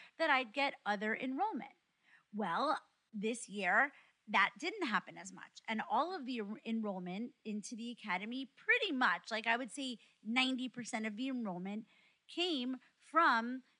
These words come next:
big events where I offered the Academy. And I didn't do as many of those as now in hindsight,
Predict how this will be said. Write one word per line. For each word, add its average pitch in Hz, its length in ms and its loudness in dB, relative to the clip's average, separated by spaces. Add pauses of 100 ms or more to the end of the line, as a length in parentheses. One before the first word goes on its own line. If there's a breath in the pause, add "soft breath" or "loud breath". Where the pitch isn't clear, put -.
(140)
big 269 240 -2
events 254 400 -2
where 226 140 2
I 226 140 4
offered 202 320 2
the 220 120 -4
Academy. 262 540 2 (460 soft breath)
And 240 400 6 (320 soft breath)
I 240 120 6
didn't 220 680 -6
do 254 400 -2
as 214 160 -2
many 247 260 -6
of 190 140 -12
those 196 280 -6 (160)
as 202 440 2 (260)
now 226 480 6
in 214 140 -4
hindsight, 220 640 -6